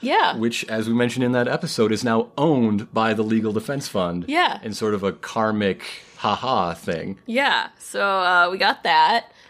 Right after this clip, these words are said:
Speaker 1: Uh, we did get some free, uh, Legend of Zelda pins that are
Speaker 2: Yes.
Speaker 1: actually <laughs> really nice.
Speaker 2: They're really dope.
Speaker 1: They're
Speaker 2: Uh,
Speaker 1: like
Speaker 2: the, the Dark Horse booth was just giving things away at the end of the day
Speaker 1: They're,
Speaker 2: today.
Speaker 1: like,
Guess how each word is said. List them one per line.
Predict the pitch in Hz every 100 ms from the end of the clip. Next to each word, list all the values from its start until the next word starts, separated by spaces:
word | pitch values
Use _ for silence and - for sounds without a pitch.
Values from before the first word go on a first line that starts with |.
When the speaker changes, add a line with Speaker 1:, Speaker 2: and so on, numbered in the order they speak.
| -
Speaker 1:
Uh, | 208
we | 214 233
did | 247
get | 247 247
some | 247 233
free, | - - 208 220 220 226
uh, | 208 196 180
Legend | 190 190 208 202 190
of | - 170
Zelda | 160 165 226 240 196
pins | 165 202 170 175 175
that | 165
are | -
Speaker 2:
Yes. |
Speaker 1:
actually | - - 415
<laughs> | 226 220 - 262
really | 392 - 190
nice. | 151 220 220 147 143 147
Speaker 2:
They're | 170
really | 160 156
dope. | 165 160 127 -
Speaker 1:
They're | 147 277
Speaker 2:
Uh, | -
Speaker 1:
like | 359 285 - - _
Speaker 2:
the, | 117 147
the | 135 127
Dark | 131 175 180
Horse | 156 135
booth | 120 120 113 113
was | 107
just | 120 - 98
giving | 139 131 131
things | 131 139 117
away | 110 117 143
at | 104
the | 110 104
end | 98
of |
the | 95
day | 107 139
Speaker 1:
They're, | 123
Speaker 2:
today. | - -
Speaker 1:
like, | 480 -